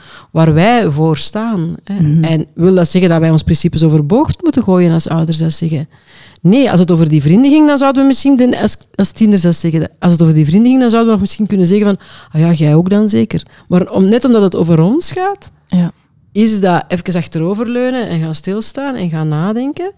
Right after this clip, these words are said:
Speaker 1: En samen erover praten en eventueel inderdaad uw standpunt wijzigen, erop terugkomen, nuanceren of juist nog eens heel duidelijk maken en desnoods zeggen: "En zo gaat het zijn, schat."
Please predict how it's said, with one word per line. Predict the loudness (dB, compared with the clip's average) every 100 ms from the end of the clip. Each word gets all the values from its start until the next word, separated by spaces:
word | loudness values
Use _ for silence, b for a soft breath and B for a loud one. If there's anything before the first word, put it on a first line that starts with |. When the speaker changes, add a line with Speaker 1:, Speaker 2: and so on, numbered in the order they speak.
| _ _ _ _ _ _ -6
Speaker 1:
En | -4
samen | -4 -4 -2 0 0
erover | -2 -4
praten | -4 -4 -2 -2 -2
en | 0 2
eventueel | 4 2 0 -2 -2 -2
inderdaad | -2 -2 -2 -2 -2 -2
uw | -4
standpunt | -6 -2 -2 -2 -2
wijzigen, | 0 0 2 0 -2 -2
erop | -2 -2
terugkomen, | -4 -4 -4 -2 0 2 2
nuanceren | 4 2 0 -2 -4 -2 0 -2 0
of | -2 -2
juist | 0 0 0
nog | 0 0
eens | 0
heel | -2 -2
duidelijk | -2 -2 -4 -4
maken | -4 -6 -6
en | -4
desnoods | -2 -4 -4 -4 -4
zeggen: | -6 -6 -8 b b b b b b b b _
"En | -6
zo | -4 -2
gaat | -2
het | -4 -6
zijn, | -6 -4
schat." | -6 -10 -14